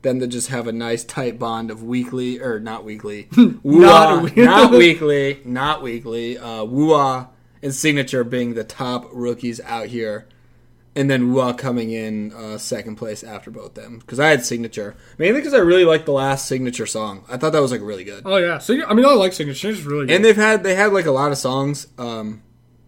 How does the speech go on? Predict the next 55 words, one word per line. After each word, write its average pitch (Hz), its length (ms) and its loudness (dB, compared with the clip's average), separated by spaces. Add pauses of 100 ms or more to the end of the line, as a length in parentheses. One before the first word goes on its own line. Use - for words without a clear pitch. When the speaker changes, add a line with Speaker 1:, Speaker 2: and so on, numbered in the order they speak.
(180)
Speaker 1:
and 151 360 0
Nunu 127 240 -4
Nana 117 260 -6
was 107 200 -12 (380)
Speaker 2:
But 151 280 -2
Speaker 1:
a - 20 -4
really 123 200 2
sick - 280 -12
debut. 98 340 -12
Speaker 2:
Woo-Ah 180 300 2
is 156 80 -4
such 156 220 -4
a 147 40 -6
good 143 120 -4
song, 147 320 -4
and 143 80 -6
their 123 80 -2
Speaker 1:
Yeah. 117 80 -2
Speaker 2:
comeback 151 340 -2
was 135 140 -10
really 135 260 -6
sweet. 139 460 -8 (120)
Speaker 1:
Yeah. 110 300 -4 (1200)
Speaker 2:
Um, 131 280 -14
Bad 151 300 -4
Girl 160 200 0
is 147 100 -4
awesome. 156 400 -4
I 156 60 -4
love 165 160 0
all 170 100 0
the 147 60 -6
B-sides 143 480 -6
on 143 120 -4
that 139 100 -6
album. 143 300 -4
Speaker 1:
Bad 185 220 -2
Girl 269 140 2
was 143 140 0
really 131 220 0
good. 110 300 -4 (500)
Speaker 2:
So, 151 160 -4
I 151 60 -2
mean, 143 180 -4
I 139 100 -6
had 139 220 -8
to, 131 260 -10 (280)
I 147 60 -8
had 165 180 0
to 151 40 -8
go 160 140 0
with 143 120 -4
Woo-Ah. 139 480 -6
Stan 156 340 -4
Woo-Ah. 135 340 -4